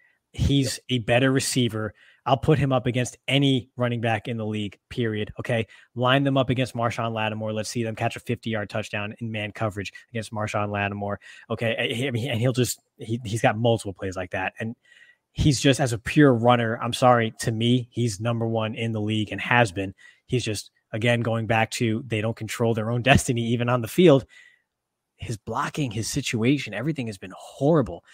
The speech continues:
I think he is the engine that makes the Giants run. And just because Jones is the quarterback, he got the long-term deal. They slapped the franchise tag on him, and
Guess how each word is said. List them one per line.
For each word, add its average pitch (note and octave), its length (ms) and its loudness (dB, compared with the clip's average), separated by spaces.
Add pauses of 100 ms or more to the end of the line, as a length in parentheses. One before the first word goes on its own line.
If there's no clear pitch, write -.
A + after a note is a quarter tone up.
(180)
I B2+ 120 2
think D#3+ 200 2
he - 220 -2
is C#3 200 4
the C#3+ 160 0
engine A#2+ 280 -4
that A#2 140 -6
makes A2 200 -6
the A2+ 80 -10
Giants A2 400 -6
run. G#2 320 -6 (840)
And C3 420 0 (640)
just - 240 -8
because C#3 340 2
Jones D3 380 -6
is E3 120 -4
the F3+ 60 -2
quarterback, D3+ 580 2
he A2+ 280 -10
got B2+ 380 -2
the C3+ 60 0
long-term D3 600 0
deal. D3 300 4
They G#2+ 220 -6
slapped B2+ 380 -4
the A#2+ 60 -4
franchise C3+ 540 -2
tag C3 300 -2
on B2+ 180 0
him, D3+ 300 -2
and B2 280 -4